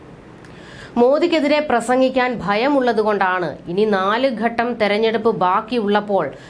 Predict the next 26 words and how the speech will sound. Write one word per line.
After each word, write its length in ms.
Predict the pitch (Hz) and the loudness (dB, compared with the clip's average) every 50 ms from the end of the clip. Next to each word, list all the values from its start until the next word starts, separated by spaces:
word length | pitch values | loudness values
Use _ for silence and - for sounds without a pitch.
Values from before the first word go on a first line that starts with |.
| - - | -4 -2
മുഖ്യമന്ത്രി 460 | 214 202 208 294 285 277 254 233 233 233 | -2 0 2 2 2 2 2 2 0 -2
പിണറായി 420 | 202 208 208 208 226 226 247 247 | 0 0 2 2 2 2 0 0
വിജയൻ 320 | 240 202 208 214 226 240 | -2 0 0 2 2 2
വിദേശത്തേക്ക് 640 | 214 196 185 208 226 226 254 226 226 240 233 233 233 | 0 0 0 0 0 0 -2 0 0 0 0 2 0
മുങ്ങിയതെന്ന് 800 | 220 196 185 190 202 208 214 214 202 202 196 196 190 165 143 127 - - - - - - - - | 0 2 2 4 4 4 4 4 2 2 2 2 2 0 -2 -4 -8 -14 -20 -20 -20 -20 -2 0
കെ 100 | 220 226 | 0 0
സുധാകരൻ 680 | 220 233 214 208 202 214 220 214 214 214 214 226 285 - 202 | 0 -2 0 2 2 2 2 2 0 0 0 0 0 -2 0
പരിഹസിക്കുന്നുണ്ട്. 680 | 180 175 175 208 202 202 190 190 185 170 147 135 127 127 - - - - - - - - - - - - - | -2 0 0 -2 -2 -2 -2 0 0 0 0 -2 -4 -8 -12 -12 -16 -20 -20 -20 -20 -20 -20 -20 -12 -2 0
വിവിധ 220 | 233 233 226 302 | 0 2 2 2
സംസ്ഥാനങ്ങളിൽ 800 | 311 311 294 277 269 - - 269 262 262 254 254 247 254 247 240 | 0 2 0 -2 0 0 0 0 2 2 2 2 2 2 2 2
മത്സരിക്കുന്ന 680 | 226 208 202 208 202 - 240 214 208 220 214 220 214 | 0 0 0 0 0 -2 -2 -2 0 2 2 2 2
സി 280 | 214 214 214 208 208 208 | 2 2 0 -2 0 0
പി 40 | 220 | 0
എം 140 | 220 220 220 | 2 2 2
സ്ഥാനാർത്ഥികൾക്ക് 840 | 220 - - 202 196 196 202 202 202 202 214 190 196 196 190 196 202 | 0 -2 -2 0 2 2 2 0 0 0 0 2 2 0 0 0 0
വേണ്ടി 280 | 185 185 185 180 170 | 2 2 2 2 0
പോലും 400 | 180 180 180 180 180 180 202 226 | 0 0 2 2 4 2 2 2
പ്രചാരണത്തിന് 680 | 208 196 190 175 220 233 240 247 240 247 233 240 226 214 | 0 0 0 2 2 2 2 2 0 0 0 0 0 0
പോകാതെ 640 | - 190 190 185 180 196 185 185 175 175 156 135 - - - - - - - - | 2 2 0 2 2 0 0 0 0 -2 -4 -4 -6 -10 -16 -20 -20 -10 -2 -2
മുഖ്യമന്ത്രി 540 | 247 247 247 - 311 285 262 254 254 247 240 | -2 0 2 0 2 2 2 2 2 0 0
മുങ്ങിയത് 640 | 226 208 202 208 220 233 233 226 220 - 185 156 131 | 2 2 4 4 4 4 4 4 2 2 0 -2 -2
സ്വന്തം 500 | - 196 208 214 240 254 240 277 262 254 | -2 -2 0 0 0 2 0 0 0 0
പാർട്ടിക്കാരോട് 840 | - 208 202 214 220 220 - 240 - 240 233 226 220 220 214 208 | 0 0 0 0 -2 -4 -6 -4 -2 -2 0 2 2 2 2 2
ചെയ്ത 240 | 196 208 202 190 190 220 | 2 0 0 2 2 0
കൊടും 440 | 214 220 214 208 208 233 247 233 | -2 0 0 2 2 2 0 0
ചതിയാണ്. 560 | 233 233 208 190 202 180 156 139 135 135 127 | 0 0 0 0 0 0 0 -2 -2 -6 -8